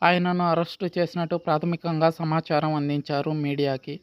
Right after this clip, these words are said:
ఇటీవల కాలంలో డ్రగ్స్ నిర్మూలించే క్రమంలో తీవ్రమైన కఠిన చర్యలు చేపడుతున్న విషయం తెలిసిందే. ఈ నేపథ్యంలో భారీగా మెరుపు దాడులు చేస్తున్నారు.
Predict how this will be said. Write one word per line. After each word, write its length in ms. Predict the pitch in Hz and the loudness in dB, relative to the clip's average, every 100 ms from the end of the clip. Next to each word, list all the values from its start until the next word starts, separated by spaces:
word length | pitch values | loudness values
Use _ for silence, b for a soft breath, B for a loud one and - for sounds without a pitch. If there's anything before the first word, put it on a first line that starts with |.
| b b b | b b b
ఇటీవల 360 | 175 170 170 165 | 2 4 6 4
కాలంలో 460 | 156 160 156 160 160 | 4 2 2 0 0
డ్రగ్స్ 340 | 160 160 - | -2 -4 -4
నిర్మూలించే 720 | 170 160 160 165 160 160 160 156 | -2 -2 0 0 0 0 0 -2
క్రమంలో 460 | 160 156 156 160 | -2 -2 0 0
తీవ్రమైన 640 | 160 160 160 160 160 156 160 170 147 _ B B B B - | 0 -2 0 0 0 0 0 -2 -4 _ B B B B 0
కఠిన 280 | 170 175 185 | 2 2 0
చర్యలు 480 | - 170 165 165 170 | 0 2 2 4 2
చేపడుతున్న 680 | 170 160 170 156 170 165 | 2 0 0 -2 -2 0
విషయం 360 | 156 147 - 170 | 0 -2 -2 -4
తెలిసిందే. 580 | 160 156 - 156 139 147 - b b - | -4 -6 -6 -6 -6 -8 -12 b b 0
ఈ 120 | 175 | 2
నేపథ్యంలో 760 | 175 165 170 165 170 160 165 | 4 2 2 -2 0 2 2
భారీగా 560 | 165 147 160 160 165 170 | 0 2 4 4 4 2
మెరుపు 320 | 165 151 151 | 2 0 0
దాడులు 440 | 165 156 160 160 170 | 2 2 2 0 0
చేస్తున్నారు. 680 | 170 143 - 160 143 135 | -2 -4 -6 -8 -6 -6